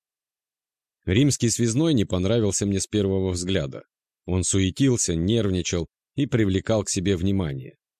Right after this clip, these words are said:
вынуждая тем самым чувствовать не в своей тарелке и меня. На место встречи, площадь Святого Петра, я приехал заранее. Отпустил таксиста,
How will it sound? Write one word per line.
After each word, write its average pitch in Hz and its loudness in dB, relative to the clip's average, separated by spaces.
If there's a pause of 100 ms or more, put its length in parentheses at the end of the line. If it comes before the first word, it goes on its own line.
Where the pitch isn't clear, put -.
(140)
вынуждая 90 0
тем 82 -4
самым 110 -2
чувствовать 87 -4 (180)
не 101 2
в 90 -2
своей 92 0
тарелке 90 -2
и 85 0
меня. 80 -2 (1080)
На 95 0
место 110 2
встречи, - 0
площадь 87 -2
Святого 85 -2
Петра, 117 -2
я 113 0
приехал 95 0
заранее. 87 -4 (440)
Отпустил 90 -2
таксиста, 107 -2